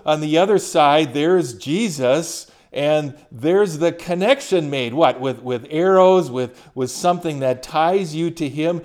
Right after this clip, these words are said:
Here's the point. Here's what you need to see. By baptism, you've been joined to Jesus Christ. By baptism, your baptism, you've been joined to Jesus Christ.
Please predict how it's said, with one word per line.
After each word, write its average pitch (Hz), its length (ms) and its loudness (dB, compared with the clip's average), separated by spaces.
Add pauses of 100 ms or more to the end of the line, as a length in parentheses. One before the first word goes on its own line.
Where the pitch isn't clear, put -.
(120)
Here's 208 360 -6
the 156 80 0
point. 170 520 0 (220)
Here's 240 300 -4
what 170 160 0
you 170 80 0
need 180 260 -4
to - 80 -4
see. 156 500 -2 (260)
By 135 180 -2
baptism, 180 800 -2
you've 151 260 -4
been 135 240 -8
joined 180 540 -4
to 160 120 -10
Jesus 143 600 -10
Christ. 127 720 -6 (800)
By 165 540 -2
baptism, 127 1040 -6
your 196 340 6
baptism, 131 920 -4 (360)
you've 143 260 -4
been 139 300 -10
joined 143 720 -4 (380)
to 127 120 -12
Jesus 135 520 -10
Christ. 156 680 -6